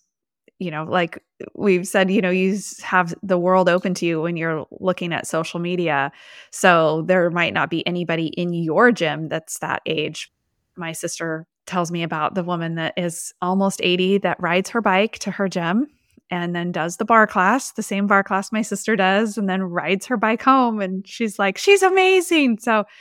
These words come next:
we all wanna be that. We see those people that are so functional in their older life. So for those that are in their thirties and forties right now, I think it's probably my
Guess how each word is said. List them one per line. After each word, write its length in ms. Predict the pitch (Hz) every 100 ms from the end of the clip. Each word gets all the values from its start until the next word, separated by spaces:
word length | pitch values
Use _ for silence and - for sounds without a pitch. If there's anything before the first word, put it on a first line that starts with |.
| - - -
we 100 | 311
all 120 | 359
wanna 200 | 415 392
be 260 | 208 294 403
that. 200 | 202 -
We 120 | 214
see 300 | 208 - 302
those 220 | 370 285
people 240 | - 254 294
that 120 | 214
are 60 | 196
so 220 | - 220
functional 540 | 208 254 - 226 170
in 140 | - 185
their 200 | 180 175
older 440 | 180 185 180 175 - - - - -
life. 340 | 180 247 220
So 360 | - 202 185 - _ _ _ _ _
for 160 | 240
those 300 | 233 240 247
that 140 | 254 -
are 240 | 202 220
in 80 | 247
their 160 | 226 202
thirties 400 | 196 190 190 185
and 180 | 180 -
forties 460 | 175 175 170 170
right 220 | 170 165
now, 260 | 170 160 170
I 60 | 170
think 200 | 175 180
it's 220 | 175 -
probably 580 | - - 175 190 196 196
my 160 | 190